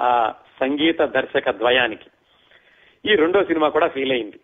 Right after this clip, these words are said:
మళ్ళీ ఆలోచించారు, ఎక్కడ తప్పు పోతోంది, తెలుగు వాళ్ళకి సాంఘిక చిత్రాలు నచ్చడం లేదా, సాంఘిక చిత్రాలు బాగానే చూస్తున్నారు కదా, నేను ఏం తప్పు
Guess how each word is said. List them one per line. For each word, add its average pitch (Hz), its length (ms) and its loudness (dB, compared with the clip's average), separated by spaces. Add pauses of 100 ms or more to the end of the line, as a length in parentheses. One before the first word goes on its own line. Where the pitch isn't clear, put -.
(600)
మళ్ళీ 240 160 0
ఆలోచించారు, 160 560 0
ఎక్కడ 147 320 0
తప్పు 202 280 -2
పోతోంది, 170 720 2 (420)
తెలుగు 190 220 2
వాళ్ళకి 202 360 2
సాంఘిక 180 440 -2
చిత్రాలు 170 300 0
నచ్చడం 160 360 0
లేదా, 147 420 2 (380)
సాంఘిక 196 260 0
చిత్రాలు 185 400 0
బాగానే 160 360 2 (120)
చూస్తున్నారు 156 380 -2
కదా, 131 400 0 (460)
నేను 151 220 2
ఏం 185 180 0
తప్పు 180 240 -2